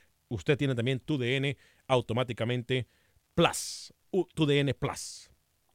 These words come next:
Y en radio está escuchando también algunas de las narraciones de estos partidos. A la gente que está en Facebook, en YouTube, le doy, le pido un favor, síganos dando like. Y por favor, compartiendo nuestra transmisión. Rookie también, después de los resultados, eh, de la Champions, nos va a dar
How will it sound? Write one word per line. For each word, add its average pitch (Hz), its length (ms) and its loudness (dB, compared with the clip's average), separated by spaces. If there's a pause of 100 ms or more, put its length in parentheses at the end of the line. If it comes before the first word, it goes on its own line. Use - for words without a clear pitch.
(300)
Y 214 120 8
en 247 100 8
radio 190 260 4
está 170 140 2
escuchando 147 420 0
también 127 300 0 (260)
algunas 123 380 0
de 139 60 2
las 127 80 2
narraciones 117 360 -2
de 107 80 -2
estos 101 220 -4
partidos. 85 500 -2 (180)
A 127 60 -2
la 143 80 6
gente 185 180 4
que 147 60 -4
está 156 100 0
en 165 80 6
Facebook, 165 360 2
en 151 100 2
YouTube, 185 280 0
le 139 80 2
doy, 160 280 0
le 135 100 -2
pido 175 200 2
un 156 40 0
favor, 156 320 4
síganos 160 300 0
dando 147 220 -2
like. 202 320 4 (440)
Y 143 80 0
por 175 200 4
favor, 135 260 2
compartiendo 147 640 0
nuestra 143 480 2
transmisión. 143 500 2
Rookie 156 240 0
también, 147 360 0
después 139 220 -2
de 151 60 -2
los 143 120 0
resultados, 151 680 4 (320)
eh, 107 340 2
de 117 80 2
la 113 80 4
Champions, 160 380 4
nos 123 100 4
va 135 120 2
a - 20 4
dar 156 220 6